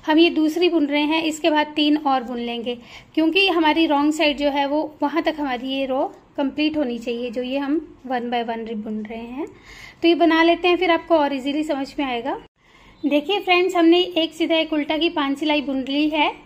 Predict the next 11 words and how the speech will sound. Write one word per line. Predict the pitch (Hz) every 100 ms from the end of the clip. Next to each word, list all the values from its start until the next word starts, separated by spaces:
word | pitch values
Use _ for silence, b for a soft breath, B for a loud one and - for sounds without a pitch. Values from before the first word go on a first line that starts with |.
| -
वन | 269 269
by | 285 285
वन | 269 262
रिप | 277 - -
की | 302
फ़ाइव | 294 277 277
रोज | 285 285
हम | 294 294
बना | 277 247 247
चुके | - - 302
हैं, | 320